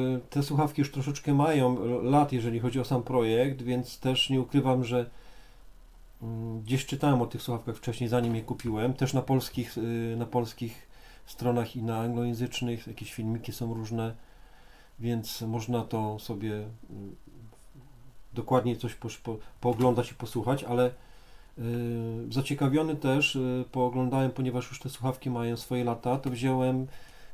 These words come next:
y, zrobiłem takie małe śledztwo po jakichś O L X-ach i różnych Allegro i zobaczyłem używane te słuchawki. I te słuchawki tutaj, pady ogólnie się w miarę trzymają,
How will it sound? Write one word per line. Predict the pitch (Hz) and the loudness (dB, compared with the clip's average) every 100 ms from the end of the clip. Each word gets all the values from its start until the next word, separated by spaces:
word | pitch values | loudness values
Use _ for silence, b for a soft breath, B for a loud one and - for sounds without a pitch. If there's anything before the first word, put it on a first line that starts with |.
| - | -4
y, | 120 117 | -2 0
zrobiłem | 127 123 123 | 2 2 2
takie | 135 139 | 2 4
małe | 131 131 | 4 4
śledztwo | 135 127 123 - 123 123 | 4 0 0 -4 0 0
po | 120 | -2
jakichś | 113 117 | -6 -6
O | - 131 | 4 8
L | 160 | 8
X-ach | 143 - 156 143 | 6 6 6 6
i | 131 | 4
różnych | 131 131 135 131 | 2 4 6 8
Allegro | 135 123 127 143 | 8 6 4 4
i | 127 | 4
zobaczyłem | 143 135 - 143 139 | 2 2 6 6 8
używane | 135 139 127 | 6 6 6
te | 113 | 2
słuchawki. | - 104 101 - - 110 | -6 -6 -6 -6 -8 -8
I | 117 B B B B | -8 B B B B
te | 147 | 2
słuchawki | 143 143 143 - | 4 4 4 2
tutaj, | 139 135 131 | -4 -2 4
pady | 147 143 139 | 6 8 6
ogólnie | 127 139 135 | 6 6 6
się | - 127 | 4 2
w | |
miarę | 131 131 | 4 2
trzymają, | 131 135 123 113 110 123 | 2 0 2 2 0 0